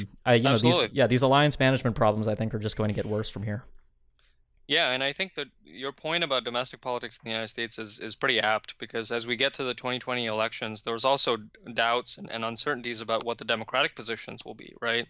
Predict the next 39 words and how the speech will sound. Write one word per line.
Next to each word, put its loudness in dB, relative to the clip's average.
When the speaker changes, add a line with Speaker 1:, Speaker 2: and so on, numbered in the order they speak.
Speaker 2:
Like, -10
as -2
you -2
noted, 2
I -4
mean, 0
there 4
are 6
some 0
Democrats -2
who -8
adopt -4
more -6
traditional -2
notions -4
about 0
alliance 2
management, -4
but -10
there -4
are 2
also, 4
uh, 4
those 2
of -4
a -4
certain 0
persuasion 0
who -6
might 2
actually -2
share -2
some -4
views -6
with -6
Trump 0
in -6
terms -2
of, -6